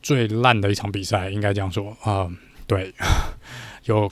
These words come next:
空可能也是有机会再来聊聊那一场很莫名其妙的比赛。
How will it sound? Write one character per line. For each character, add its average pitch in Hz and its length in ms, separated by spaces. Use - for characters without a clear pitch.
空 123 400
可 104 160
能 98 240
也 101 160
是 120 300
有 101 140
机 120 300
会 117 240
再 110 220
来 98 400
聊 110 240
聊 104 220
那 110 120
一 127 80
场 92 380
很 98 160
莫 110 180
名 107 140
其 - 100
妙 113 160
的 98 60
比 98 100
赛。 95 260